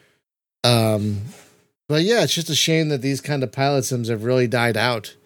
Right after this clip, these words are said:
for the most part. 'Cause they're so great. So many of them are so great.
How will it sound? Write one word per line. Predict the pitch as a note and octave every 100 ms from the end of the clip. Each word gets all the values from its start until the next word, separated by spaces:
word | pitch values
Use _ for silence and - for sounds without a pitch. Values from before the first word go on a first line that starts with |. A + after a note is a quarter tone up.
| _ _ _ _ _ -
for |
the | B2
most | A#2 A2+ G2+
part. | A2 G2+ - - _ _ _ _ _
'Cause | C#3
they're | D#3+
so | D3+ - A3+
great. | G#3+ A3+ C4 C#4+ - - _ _ _ _ _ _
So | A3+
many | A3 A3+ A3+
of | A3+
them | A3
are | G#3
so | G3 A3 G3+
great. | G3 G3 F#3 D3+